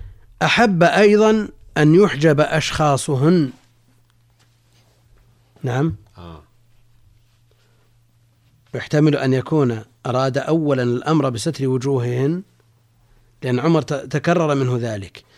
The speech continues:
Speaker 1: نعم، لأن المسألة مقررة بعد نزول آية الحجاب، قال له: "احجب نساءك".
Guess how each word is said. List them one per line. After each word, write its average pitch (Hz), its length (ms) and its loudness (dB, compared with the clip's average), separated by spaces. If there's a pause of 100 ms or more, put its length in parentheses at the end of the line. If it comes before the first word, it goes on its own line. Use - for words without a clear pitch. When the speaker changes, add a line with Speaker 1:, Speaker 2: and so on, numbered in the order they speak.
(280)
Speaker 1:
نعم، 139 300 0 (760)
لأن 139 300 2
المسألة 139 540 0
مقررة 131 600 -2
بعد 131 320 -2
نزول 135 320 2
آية 131 240 -2
الحجاب، 135 600 -2 (500)
قال 170 160 4
له: 180 300 6
"احجب 160 280 2
نساءك". - 600 -4